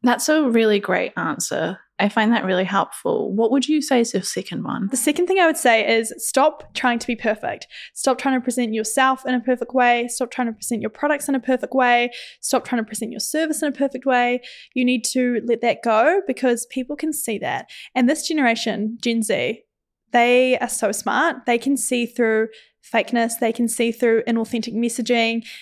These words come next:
Speaker 2: They are really good at reading into what brands are actually being authentic to themselves and what brands aren't. And if they look at your content and they can see it's too perfect, it's not relatable, it's not authentic, they're not gonna follow you, they're not gonna engage, and you're gonna lose them as a potential customer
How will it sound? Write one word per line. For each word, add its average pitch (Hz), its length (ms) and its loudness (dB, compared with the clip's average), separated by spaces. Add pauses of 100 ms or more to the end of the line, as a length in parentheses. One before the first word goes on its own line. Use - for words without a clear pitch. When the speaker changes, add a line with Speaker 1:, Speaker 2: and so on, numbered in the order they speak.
(140)
Speaker 2:
They 240 160 4
are 240 80 2
really 240 320 2
good 240 160 2
at 220 80 -2
reading 220 260 0
into 220 240 -4
what 220 220 0
brands 214 500 -2
are 233 180 0
actually - 300 -4
being 220 180 -2
authentic 220 420 -8
to - 100 -14
themselves 226 600 0
and 233 140 -2
what 214 160 -2
brands 220 340 -2
aren't. 302 380 -2 (340)
And 247 140 4
if 254 80 0
they 262 100 4
look 254 200 0
at 311 60 -2
your 269 100 0
content 233 420 -2
and 220 100 -4
they 226 120 0
can 240 120 -6
see 233 200 -2
it's - 320 -8 (180)
too 359 160 0
perfect, 277 640 2 (340)
it's - 180 -2
not 311 140 2
relatable, 233 540 4
it's 208 120 -8
not 269 140 2
authentic, 226 560 -2 (320)
they're 247 100 4
not 247 200 2
gonna 262 120 2
follow 220 260 2
you, 214 280 0
they're 220 140 -2
not 247 180 0
gonna 254 160 2
engage, 214 840 0
and 233 120 2
you're 226 80 -2
gonna 226 180 0
lose 214 240 -2
them 220 220 -4
as 226 160 -6
a 233 40 -14
potential 233 380 -8
customer - 520 -8